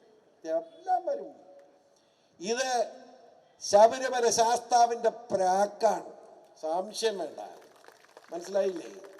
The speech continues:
പിണറായി വിജയൻ അനുഭവിക്കാതെ പോവില്ല. ഒന്ന് ആലോചിക്കുക, എന്ത് മര്യാദ കേടാ ഇതൊക്കെ.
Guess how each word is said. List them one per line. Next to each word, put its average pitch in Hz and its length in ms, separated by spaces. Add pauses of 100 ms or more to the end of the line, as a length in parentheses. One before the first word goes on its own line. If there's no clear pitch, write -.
(1300)
പിണറായി 202 400
വിജയൻ 208 300
അനുഭവിക്കാതെ 196 680
പോവില്ല. 190 360 (1800)
ഒന്ന് 220 220
ആലോചിക്കുക, 262 440
എന്ത് - 200
മര്യാദ 226 380 (100)
കേടാ 160 260
ഇതൊക്കെ. 135 340